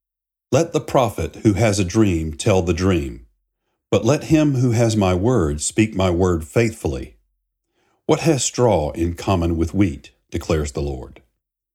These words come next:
Is not my work like fire, declares the Lord,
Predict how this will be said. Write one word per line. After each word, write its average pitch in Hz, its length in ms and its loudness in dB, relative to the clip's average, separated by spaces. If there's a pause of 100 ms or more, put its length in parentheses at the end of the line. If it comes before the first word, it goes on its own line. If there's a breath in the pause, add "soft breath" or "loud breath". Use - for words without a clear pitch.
(360)
Is 107 160 2
not 135 240 2
my 123 160 4
work 104 400 2
like 87 260 0
fire, 110 640 0 (100)
declares 120 440 0
the 120 100 2
Lord, 123 360 -2